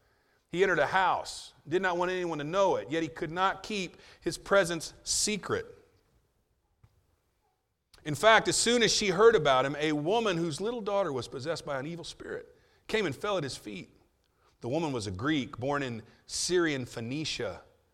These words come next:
She begged Jesus to drive the demon out of her daughter. Jesus says, "First, let the children eat all they want." He told her, "It's not right to take the children's bread and toss it to their dogs." And she says, verse twenty-eight,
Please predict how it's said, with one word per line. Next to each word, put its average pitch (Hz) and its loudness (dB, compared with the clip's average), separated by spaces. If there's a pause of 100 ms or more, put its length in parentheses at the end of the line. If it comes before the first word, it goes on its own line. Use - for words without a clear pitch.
(140)
She - -6
begged 117 2
Jesus 101 -8
to - -14
drive 101 -4
the 95 -8
demon 92 -12
out 90 -14
of 82 -16
her 85 -14
daughter. 82 -16 (840)
Jesus 165 -2
says, 131 -2
"First, 196 -4
let 170 -4
the 147 -10
children 156 -6
eat 123 -4
all 117 2
they 107 -4
want." 101 -10 (300)
He 131 -10
told 156 -2
her, 143 -2
"It's 151 -6
not 156 -4
right 151 -4 (220)
to 135 -16
take 139 -8
the 131 -10
children's 147 -8
bread 147 -8
and 120 -12
toss 147 -8
it 131 -16
to 131 -14
their 110 -10
dogs." 156 -18 (540)
And 87 -20
she 160 -4
says, - 4
verse 92 -6
twenty-eight, 92 -16